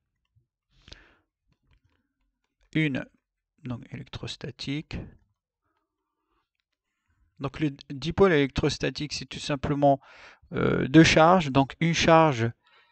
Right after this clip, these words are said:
euh, positive, donc une charge positive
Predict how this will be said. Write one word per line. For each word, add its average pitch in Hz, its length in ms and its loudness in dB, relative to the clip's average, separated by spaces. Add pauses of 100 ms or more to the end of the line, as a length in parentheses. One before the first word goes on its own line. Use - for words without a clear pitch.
(280)
euh, 123 340 8
positive, 156 800 0 (1800)
donc 131 220 -18
une 170 120 -8
charge 156 520 8
positive 151 840 6